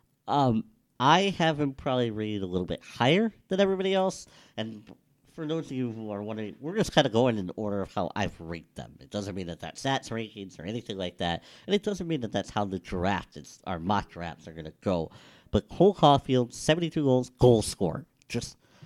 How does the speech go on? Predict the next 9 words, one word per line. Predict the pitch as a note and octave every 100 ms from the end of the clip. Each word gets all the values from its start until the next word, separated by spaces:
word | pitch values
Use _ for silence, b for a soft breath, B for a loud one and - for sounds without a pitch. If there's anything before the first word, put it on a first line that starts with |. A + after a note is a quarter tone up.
| b b
goal | D3 C#3
scorer, | - C3 A#2
the |
best | G2+ B2+ -
goal | - A#2+
scorer | - B2+ A2+
in | A2
the | G2+
draft. | F#2+ F#2 E2+ -